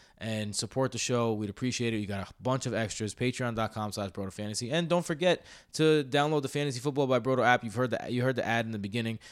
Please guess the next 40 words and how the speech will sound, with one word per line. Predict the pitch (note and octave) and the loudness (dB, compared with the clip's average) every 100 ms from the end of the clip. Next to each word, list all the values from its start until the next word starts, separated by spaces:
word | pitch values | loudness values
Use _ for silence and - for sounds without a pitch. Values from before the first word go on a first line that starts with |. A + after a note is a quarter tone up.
| - | -8
but | A#2 | -2
I | |
just | B2+ | 0
wanna | C#3 C3 | 0 0
remind | A2+ A#2+ A2+ F#2 | 0 0 -2 -2
you, | |
if | F#2+ | -6
you're, | G#2+ A2+ A#2 A2+ | -2 0 2 2
if | G#2+ A2+ | 0 0
you're | C3+ | 2
listening | C#3+ D3 C3+ | 2 0 0
right | C3 | 0
now | B2 C3+ | 2 0
and | A#2 | 0
you | G#2+ | -2
don't | G2+ A#2+ | -2 0
have | B2 A2 | 0 0
the | A2+ | 2
app | A#2 G#2+ | 0 0
yet, | G2 F2+ - - - - | -4 -6 -12 -20 -20 -20
please | - C#3+ C3 F#2 - - - | -6 -2 0 -2 -10 -16 -2
go | A#2+ | 0
get | B2+ G#2+ | 2 0
the | G#2 | 0
app. | G2 F#2+ - - _ | 0 -4 -8 -20 _
Uh, | - G2 - | -4 -4 -2
it's, | A#2 - | -4 -4
it's | C3+ | -4
free. | - E3+ G2 - - | -2 0 -2 -6 -8
We're | A2 | 0
not | B2 | 0
trying | B2+ C#3 C3+ | 2 2 4
to | C3+ C3 | 4 4
do | A#2+ C3 | 4 2
any, | C3+ A2+ A#2+ | 2 -2 -2
it's | A#2+ - | -2 -2
an | B2 | -2
absolutely | A#2 B2 - C3 C3 | -2 -2 -2 -2 -2
free | C3 - B2+ | -4 -2 0
app, | A2 | 0